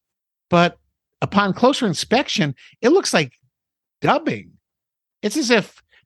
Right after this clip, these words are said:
the feathers are showing through some sort of tape. I mean, seriously, is that tape?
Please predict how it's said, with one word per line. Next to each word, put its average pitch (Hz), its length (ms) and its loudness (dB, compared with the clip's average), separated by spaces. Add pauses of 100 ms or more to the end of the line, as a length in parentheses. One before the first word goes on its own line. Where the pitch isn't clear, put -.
the 139 100 -6
feathers 220 580 2
are 139 120 -4
showing 160 360 0
through 190 260 -4
some 196 260 -4
sort 190 300 -6
of - 120 -12 (100)
tape. - 460 -4 (680)
I 185 80 -2
mean, 196 180 0
seriously, 285 580 0
is 110 100 -8
that 202 280 -4
tape? 330 460 -2